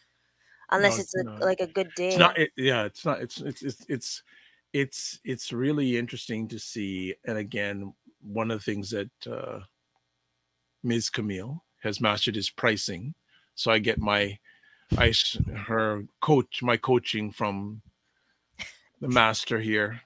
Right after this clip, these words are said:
Speaker 2: in
Speaker 1: I thought you were
Speaker 2: regards
Speaker 1: talking
Speaker 2: to
Speaker 1: pricing in, in, like, food matching. <laughs>
Speaker 2: Well, you know what, you, you know, it's actually interesting because another part of this is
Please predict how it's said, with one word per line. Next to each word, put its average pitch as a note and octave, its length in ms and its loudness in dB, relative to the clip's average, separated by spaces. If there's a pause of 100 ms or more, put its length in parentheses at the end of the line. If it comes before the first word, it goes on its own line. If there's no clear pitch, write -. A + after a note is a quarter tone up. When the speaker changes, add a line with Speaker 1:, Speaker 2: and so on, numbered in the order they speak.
(140)
Speaker 2:
in - 100 4
Speaker 1:
I F#3 40 6
thought G#3 140 8
you A#3 60 8
were A3+ 40 8
Speaker 2:
regards A3 160 6
Speaker 1:
talking F#3+ 160 -2
Speaker 2:
to - 160 -8
Speaker 1:
pricing G3 420 4
in, E3 220 -4
in, E3 240 -6
like, D3 280 -2
food G3 340 -6
matching. D#3 580 6
<laughs> - 60 0 (1500)
Speaker 2:
Well, A#3 240 12
you F#3 140 8
know G3 120 8
what, G#3 180 6
you, F#3 120 4
you E3+ 180 4
know, F#3+ 140 6
it's E3+ 160 2
actually D#3 360 2
interesting B2+ 360 -6
because A2+ 560 -4
another B2+ 260 2
part B2+ 280 2
of A2 100 -2
this A2 240 -2
is G#2 400 -4